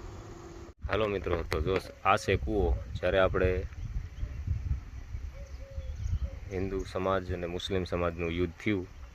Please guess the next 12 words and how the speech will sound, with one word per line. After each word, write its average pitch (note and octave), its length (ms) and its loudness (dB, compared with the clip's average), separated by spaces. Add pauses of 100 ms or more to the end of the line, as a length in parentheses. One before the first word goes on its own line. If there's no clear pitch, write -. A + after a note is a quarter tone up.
ત્યારે E2+ 340 2
સૂરજ F2+ 360 2
દાદાની E2+ 320 4
મૂર્તિ F2 420 2 (640)
આ F2 60 -4
કૂવામાં E2+ 420 6
રાખવામાં E2 480 4
આવી F#2 140 2
હતી F#2 220 -2 (1800)
તેમના E2+ 340 -2 (120)
બચાવ F2+ 320 4
માટે. E2+ 320 2